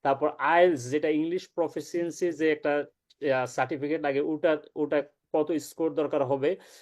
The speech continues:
আরেকটা হচ্ছে যে ফ্যামিলি, কারণ সবাই তো ফ্যামিলি নিয়ে যেতে চায়, ফ্যামিলি নিয়ে যেতে পারবে কিনা।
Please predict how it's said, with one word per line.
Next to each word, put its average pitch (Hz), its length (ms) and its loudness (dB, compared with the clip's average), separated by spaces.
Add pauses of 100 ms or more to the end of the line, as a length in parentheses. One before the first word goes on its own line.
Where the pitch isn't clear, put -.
(160)
আরেকটা 151 280 2
হচ্ছে 185 200 -4
যে 190 180 2 (180)
ফ্যামিলি, 196 380 4
কারণ 139 160 2
সবাই 156 260 -2
তো 185 120 -2
ফ্যামিলি 160 360 -2
নিয়ে 170 140 0
যেতে 156 220 0
চায়, 117 180 -2
ফ্যামিলি 170 400 -6
নিয়ে 190 200 2
যেতে 165 200 2
পারবে 135 280 0
কিনা। 127 380 -4